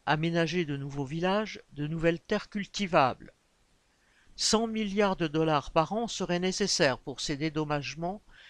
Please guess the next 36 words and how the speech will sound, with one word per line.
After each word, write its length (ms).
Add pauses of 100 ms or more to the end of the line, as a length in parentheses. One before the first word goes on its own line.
(160)
et 100
ont 120
fait 200
l'objet 360
de 100
promesses, 580
d'engagements, 800
de 80
beaux 240
discours 560
de 100
la 120
part 220
des 100
chefs 240
d'État. 420 (1160)
Pour 120
l'instant, 580 (280)
ces 180
sommes 400
n'arrivent 460
que 80
très 320
partiellement, 720 (440)
alors 280
qu'en 160
fait 240
ce 140
montant 460
est 100
dérisoire 720
si 180
on 100
le 120
compare 480
aux 80